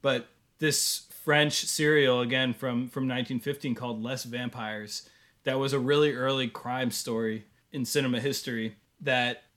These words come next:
basically it does a lot of similar things where it shows things that, like, seem one thing on the surface, but via the use of, like, elaborate physical sets that show that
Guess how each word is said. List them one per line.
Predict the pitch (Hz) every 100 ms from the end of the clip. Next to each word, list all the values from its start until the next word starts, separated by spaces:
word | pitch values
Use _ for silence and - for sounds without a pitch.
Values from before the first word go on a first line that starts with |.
| 175
basically | - 160 180 156 165
it | 151 143
does | 151 156
a |
lot | 143 131 147
of |
similar | - 147 139 131
things | 120 131 131 127
where | 110 127
it | 120
shows | - 135 139 139 135
things | - - 151 143 156 139
that, | 147 127
like, | 123 117
seem | - 127 127 127 - _ -
one | 151 147 147
thing | 147 151
on | 135 131
the |
surface, | 117 - 127 139 160 151
but | - 143 131 120 _ -
via | 151 113 139 147
the | 139 131
use | 123 135 139 -
of, | - 127 123 123 117 - -
like, | 117 120
elaborate | 139 120 123 127 143 127
physical | - 139 135 131 127
sets | - 131 123 113 - - - _ -
that | 139 120
show | - 151 139 139
that | 135 131 127